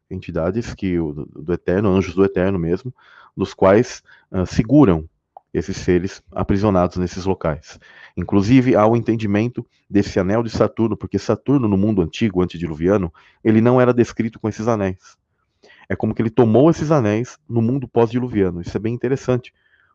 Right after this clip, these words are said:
porque nós podemos entender que algo ocorreu na, no seu distanciamento, e dentro dessas mitologias eles colocam que Júpiter,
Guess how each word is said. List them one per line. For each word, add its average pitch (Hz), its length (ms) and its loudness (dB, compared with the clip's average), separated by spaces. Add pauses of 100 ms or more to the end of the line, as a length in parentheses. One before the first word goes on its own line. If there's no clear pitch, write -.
porque - 180 -8
nós 92 140 -2
podemos 98 320 0
entender 104 320 -2
que 104 200 -2 (360)
algo 135 280 4
ocorreu 107 440 2
na, 85 180 -4
no 82 100 -8
seu 90 180 -4
distanciamento, 107 840 -6 (640)
e 98 300 0
dentro 101 240 0
dessas 95 220 -2
mitologias 98 520 -2
eles 107 160 -4
colocam 107 320 -2
que 110 120 -8
Júpiter, 151 500 -4